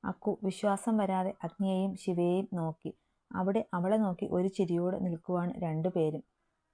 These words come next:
അവൾ പതിയെ ആദിയെ ഒന്ന് നോക്കി ഒരു ഇളി അങ്ങ് കൊടുത്തു. "മുത്തച്ഛന്റെ പൊന്നു വാടാ, ചോദിക്കട്ടെ,"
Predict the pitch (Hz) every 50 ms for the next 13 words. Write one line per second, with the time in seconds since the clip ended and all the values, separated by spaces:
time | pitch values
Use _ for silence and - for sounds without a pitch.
0 | _ - 190 208 233 226 233 202 185 170 190 196 214 - - 185 170 175 180 180
1 | 214 208 196 185 196 190 180 156 156 - - - - - 175 180 196 196 185 175
2 | 180 196 190 175 175 180 170 160 151 151 - - - - - _ _ _ _ _
3 | _ _ _ _ _ _ _ _ _ - 185 185 180 - 214 208 247 240 254 269
4 | 254 226 196 202 226 233 226 202 196 196 202 196 - _ _ _ 208 190 180 180
5 | 196 190 226 220 214 214 208 202